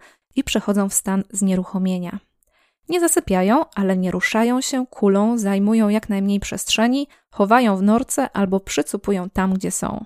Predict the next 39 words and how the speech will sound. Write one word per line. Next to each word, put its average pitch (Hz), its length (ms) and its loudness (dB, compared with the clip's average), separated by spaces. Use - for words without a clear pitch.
Uwierz, 190 440 0
to 208 120 0
najmądrzejsze, 220 800 2
co - 180 -6
mogą 196 340 -2
zrobić, - 560 -4
bo 381 100 2
czasem 208 320 2
matka 185 280 -4
jednak 185 220 -2
w - 60 -20
końcu 180 340 -4
wraca. 226 360 0
Simba 240 340 0
z - 100 -4
Króla 190 280 -2
Lwa 185 280 -2
nie 233 160 2
miał 190 140 2
takiego 196 380 -4
szczęścia. - 680 -8
Mufasa 220 420 -4
zmarł 196 400 0
i 240 80 -6
Simba 214 400 -2
został 226 320 -4
zupełnie 240 460 -2
sam. 190 360 -2
Ale 302 180 2
to 330 120 0
bajka, 202 400 2
więc 269 240 -4
analogie 208 380 0
sprawdzają 202 420 -4
się 202 140 -4
tylko - 200 -6
do 196 100 -4
pewnego 196 400 -2
momentu. 196 640 0